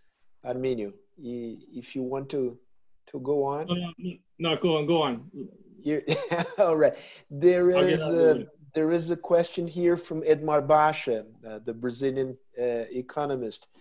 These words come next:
Speaker 1: uh, phrased in very, in interestingly provocative terms. Um, and, uh, I would, I would rephrase it.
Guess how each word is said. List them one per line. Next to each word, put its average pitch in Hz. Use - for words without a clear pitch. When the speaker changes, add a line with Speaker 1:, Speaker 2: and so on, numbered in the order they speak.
Speaker 1:
uh, 131
phrased 165
in 139
very, 156
in 143
interestingly 202
provocative 160
terms. 151
Um, 131
and, 143
uh, 135
I 170
would, 196
I 160
would 185
rephrase 196
it. 113